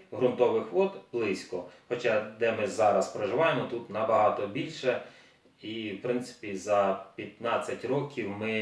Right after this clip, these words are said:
яму не викачували ні разу. Е, друга ж причина це, м, від,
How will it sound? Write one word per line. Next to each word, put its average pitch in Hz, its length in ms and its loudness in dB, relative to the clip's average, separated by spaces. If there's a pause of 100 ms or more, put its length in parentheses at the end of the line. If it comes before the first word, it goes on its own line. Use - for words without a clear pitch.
(400)
яму 107 260 0
не 98 100 -2
викачували 95 600 -2
ні 95 120 -4
разу. 90 340 -4 (840)
Е, 104 260 0
друга 185 420 6
ж - 160 2
причина 160 840 0
це, 170 440 4 (400)
м, 98 420 -10 (1000)
від, - 420 -2